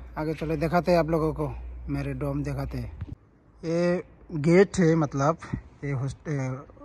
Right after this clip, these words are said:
अंदर जाने के लिए गेट है, हॉस्टल के एंट्री लेने के लिए। और यहाँ पे जो है, सिक्योरिटी रह-, रहता है यहाँ पे। और ये वाला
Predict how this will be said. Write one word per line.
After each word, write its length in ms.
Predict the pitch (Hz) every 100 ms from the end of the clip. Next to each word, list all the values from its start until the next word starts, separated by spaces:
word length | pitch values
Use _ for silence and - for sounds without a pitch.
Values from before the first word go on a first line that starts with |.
| - 226 202 165 -
अंदर 220 | 156 156
जाने 260 | 156 165 170
के 100 | 165
लिए 160 | 160 143
गेट 300 | 151 175 160
है, 200 | 156 180 - - - - - - - -
हॉस्टल 320 | 135 - 151
के 120 | 139
एंट्री 320 | 147 143 160
लेने 240 | 151 147 139
के 100 | 143
लिए। 260 | 131 156 - - - - - - - - 151
और 200 | 156 165
यहाँ 120 | 165
पे 180 | 180 165
जो 120 | 175
है, 440 | 165 190 165 156
सिक्योरिटी 480 | 139 - 160 170 170
रह-, 240 | 165 156 160
रहता 360 | 165 151 135 156
है 120 | 139
यहाँ 120 | 135
पे। 280 | - 135 175 - - - - - - - - - - - - - - - - 175
और 240 | 175 175
ये 260 | 180 190 214
वाला 500 | 214 208 214 208